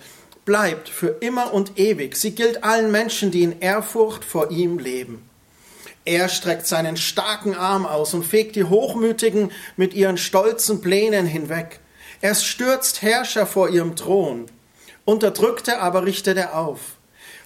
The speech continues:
Die Hungrigen beschenkt er mit Gütern und die Reichen schickt er mit leeren Händen weg. Seine Barmherzigkeit hat er uns, seinen Dienern, zugesagt.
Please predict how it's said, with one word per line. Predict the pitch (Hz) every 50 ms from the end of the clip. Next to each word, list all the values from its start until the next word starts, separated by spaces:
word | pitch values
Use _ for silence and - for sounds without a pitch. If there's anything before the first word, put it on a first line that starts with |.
| _ -
Die | 190 175
Hungrigen | 143 139 208 269 285 285 269 269 277 254 262 269 285 285 - - -
beschenkt | 196 180 - - - 190 190 208 208 -
er | - 196 190
mit | 202 196 185 190 -
Gütern | - 202 196 196 196 - 147 131 123 123 127 - - - - - -
und | - 190 185 190
die | 196
Reichen | 160 165 170 175 196 214 214 220 226 220
schickt | - 262 254 - - 233
er | 220
mit | 190 180 156
leeren | 151 160 165 175 185 190 180
Händen | 165 170 170 170 170 170 151 139 120
weg. | 123 120 - - - - _ _ _ _ _ _ _ _ _ - - - - -
Seine | - - 180 190 247 269 277
Barmherzigkeit | 269 247 214 208 196 226 254 254 240 - - 180 - - 185 151 147 147 -
hat | 170 165 170
er | 170 -
uns, | 214 240 254 - -
seinen | - 190 175 170 175
Dienern, | 175 196 214 214 214 196 190
zugesagt. | - - - 226 170 170 165 160 147 135 - -